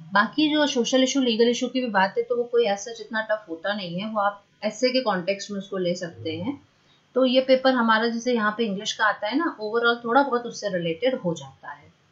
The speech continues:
तो इसके लिए आपको अलग से कुछ नहीं पढ़ना है, आप daily basis पे इसकी preparation करिए, और वो भी आप इसका burden मत लीजिए, बहुत ही lightly आप इसको लेके चलिए,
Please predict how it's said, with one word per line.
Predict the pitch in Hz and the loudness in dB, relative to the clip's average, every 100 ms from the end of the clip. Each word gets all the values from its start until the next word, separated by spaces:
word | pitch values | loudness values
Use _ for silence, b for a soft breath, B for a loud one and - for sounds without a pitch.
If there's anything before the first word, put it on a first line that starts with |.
| _ 233 | _ -2
तो | |
इसके | 233 - | -2 2
लिए | 285 269 | 4 6
आपको | 254 277 | 4 2
अलग | 220 240 | 2 0
से | - | -4
कुछ | 262 247 247 | -6 -4 -4
नहीं | 208 | -6
पढ़ना | 160 165 165 | -6 -6 -6
है, | 170 220 - _ - | -8 -10 -14 _ 0
आप | 151 165 - | 0 0 -6
daily | 170 214 247 | 0 2 2
basis | 226 185 175 - | 2 0 -4 -8
पे | 170 | -10
इसकी | - 180 | -10 -12
preparation | - - 156 156 165 | -12 -14 -10 -10 -12
करिए, | - - 160 160 B B B B - | -14 -16 -16 -18 B B B B -2
और | 220 | 0
वो | 226 | 0
भी | 226 294 | 2 4
आप | 277 | 4
इसका | 269 - | 2 -2
burden | 294 196 190 233 | 2 2 2 0
मत | 262 - | 0 0
लीजिए, | 175 139 147 143 - | -6 -6 -12 -14 -6
बहुत | 220 240 | -6 -2
ही | 285 202 | -2 0
lightly | 175 185 226 262 | 0 0 0 0
आप | 233 180 | 2 0
इसको | 165 - | -6 -8
लेके | 156 143 165 | -8 -10 -16
चलिए, | 160 160 160 | -18 -20 -20